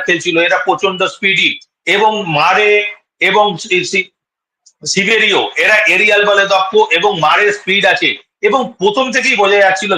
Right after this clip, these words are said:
যখনই জামশেদপুরের ডিফেন্সে বল যাচ্ছিল, তাদের একটাই কাজ ছিল লং বলটা খেলে মোহনবাগানের ডিফেন্সের উপর দিকে রাখা, যেখান থেকে এরা দৌড় ক-, স্টার্ট করতে পারে।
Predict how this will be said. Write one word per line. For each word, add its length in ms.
যখনই 380
জামশেদপুরের 720
ডিফেন্সে 500
বল 240
যাচ্ছিল, 420
তাদের 280
একটাই 400
কাজ 200
ছিল 180
লং 560
বলটা 300
খেলে 280
মোহনবাগানের 560
ডিফেন্সের 440
উপর 220
দিকে 240
রাখা, 260
যেখান 300
থেকে 140
এরা 160
দৌড় 340
ক-, 120
স্টার্ট 340
করতে 240
পারে। 200